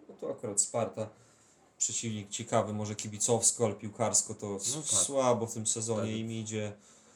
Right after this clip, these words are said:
Speaker 2: Już zapytania z całej Polski przychodzą, czy można na ten mecz przyjechać od strony kibicowskiej oczywiście, relacji, także... Także myślę, że będzie się działo
Speaker 1: Tak.
Speaker 2: na
Speaker 1: Potem
Speaker 2: trybunach i,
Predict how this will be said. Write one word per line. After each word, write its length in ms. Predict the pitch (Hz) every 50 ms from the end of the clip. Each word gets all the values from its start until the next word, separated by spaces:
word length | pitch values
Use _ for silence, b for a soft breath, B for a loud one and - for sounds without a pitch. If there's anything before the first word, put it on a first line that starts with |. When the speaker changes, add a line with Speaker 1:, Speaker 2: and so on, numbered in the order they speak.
| b b -
Speaker 2:
Już 400 | 113 123 139 143 - - - -
zapytania 560 | 120 120 120 120 - 120 - 120 120 120 117 117
z 80 | -
całej 240 | - 117 110 113 110
Polski 480 | - - 110 110 110 - - - 113 110
przychodzą, 540 | - - 117 113 - 104 98 101 104 101 101 101
czy 280 | - - 104 101 98
można 300 | 101 98 98 98 - 98
na 80 | 95 98
ten 180 | - 98 92
mecz 180 | 95 95 98 -
przyjechać 880 | - - - - 92 90 90 90 - 110 - - - - - - - - -
od 60 | -
strony 340 | - - 104 98 101 104 110
kibicowskiej 580 | - 110 120 - - 320 - - - - 101
oczywiście, 460 | - 131 131 135 - - - - 98 98 101 101 95 95 98
relacji, 640 | 104 104 107 104 104 104 104 101 - - 104 95 95
także... 440 | 95 92 98 101 101 98 92 95 98 b b b b -
Także 240 | 98 95 - 101
myślę, 260 | 95 95 - - 95 87
że 100 | 95 92
będzie 260 | 92 101 95 92 -
się 140 | - - 92
działo 360 | 104 101 95 92 90 - - - _ _ _ _ _ _ _ _ _ -
Speaker 1:
Tak. 200 | - 78 76 -
Speaker 2:
na 140 | 110 107 127
Speaker 1:
Potem 220 | 127 139 135 139 -
Speaker 2:
trybunach 540 | - 156 202 196 143 151 170 - - -
i, 260 | 156 165 160 - 127